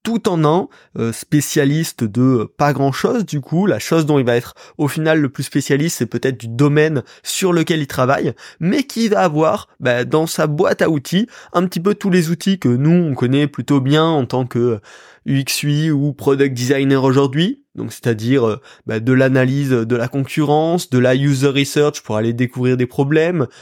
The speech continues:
peut-être un petit peu d'usage de la data, le rôle product, un petit peu, euh,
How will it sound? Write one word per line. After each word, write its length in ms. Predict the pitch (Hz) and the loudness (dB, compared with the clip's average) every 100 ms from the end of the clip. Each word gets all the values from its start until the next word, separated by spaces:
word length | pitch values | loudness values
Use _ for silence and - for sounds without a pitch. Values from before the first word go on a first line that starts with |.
| _ | _
peut-être 440 | - 131 143 151 135 | -2 0 2 0 0
un 80 | 117 | -6
petit 180 | - | -8
peu 240 | 120 139 139 | -4 0 0
d'usage 440 | 131 123 131 127 | 0 0 0 0
de 100 | 135 | 0
la 120 | 127 | 0
data, 440 | 131 151 185 165 - _ - - - | 2 0 0 0 -2 _ -20 -20 -6
le 220 | 120 139 | 0 2
rôle 340 | 127 147 156 | 4 2 0
product, 520 | 147 147 139 151 156 120 | -2 -2 0 0 -2 -6
un 100 | 113 | -8
petit 200 | - 127 | -10 -6
peu, 320 | 139 139 | 0 0
euh, 40 | 131 | 0